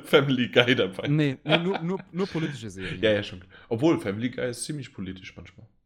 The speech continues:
Speaker 2: Ja, aber ich meine, es ist parteipolitisch, also
Speaker 1: Sch-, schon
Speaker 2: in die
Speaker 1: klar,
Speaker 2: Sphäre
Speaker 1: schon klar.
Speaker 2: der Politik.
Speaker 1: Nee, hört sich interessant an. Für was man seine Zeit in Anführungszeichen sogar noch offiziell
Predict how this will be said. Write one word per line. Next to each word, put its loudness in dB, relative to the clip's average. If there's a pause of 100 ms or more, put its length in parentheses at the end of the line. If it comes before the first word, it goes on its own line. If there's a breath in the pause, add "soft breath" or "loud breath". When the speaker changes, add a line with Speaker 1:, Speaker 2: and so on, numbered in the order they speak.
Speaker 2:
Ja, -12
aber -4
ich -8
meine, -2
es -8
ist -18
parteipolitisch, -8
also -18 (120)
Speaker 1:
Sch-, -20
schon -8
Speaker 2:
in -10
die -10
Speaker 1:
klar, -16
Speaker 2:
Sphäre -4
Speaker 1:
schon -2
klar. -4
Speaker 2:
der -6
Politik. -12 (840 soft breath)
Speaker 1:
Nee, -4
hört -2
sich -4
interessant -4
an. -12 (2000 soft breath)
Für -10 (180)
was -4
man -6
seine -6
Zeit -6 (680)
in -4
Anführungszeichen -4
sogar -4
noch -6
offiziell -4